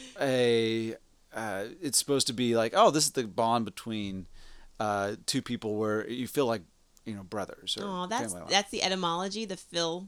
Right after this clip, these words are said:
Speaker 1: part is the love. That's neat.
Speaker 2: Yeah, well,
Speaker 1: I always
Speaker 2: yeah.
Speaker 1: thought it wa-, it was, uh, about cream cheese.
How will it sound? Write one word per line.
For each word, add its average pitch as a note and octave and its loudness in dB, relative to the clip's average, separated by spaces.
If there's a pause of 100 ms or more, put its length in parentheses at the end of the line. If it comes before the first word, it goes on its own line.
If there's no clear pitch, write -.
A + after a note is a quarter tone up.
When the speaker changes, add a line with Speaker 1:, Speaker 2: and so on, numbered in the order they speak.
(100)
Speaker 1:
part F3+ 0
is D#3 -6
the - -10
love. D3+ -4 (440)
That's - -8
neat. G#3 -8 (200)
Speaker 2:
Yeah, - -10
well, G2+ -6 (120)
Speaker 1:
I A3+ 2
always E4+ -2
Speaker 2:
yeah. - -6
Speaker 1:
thought D4 -2
it A#3+ -4
wa-, G#3+ -4
it G3 -2
was, F#3+ -6
uh, E3 -6 (140)
about F3 -4
cream F#3 -10
cheese. F3 -10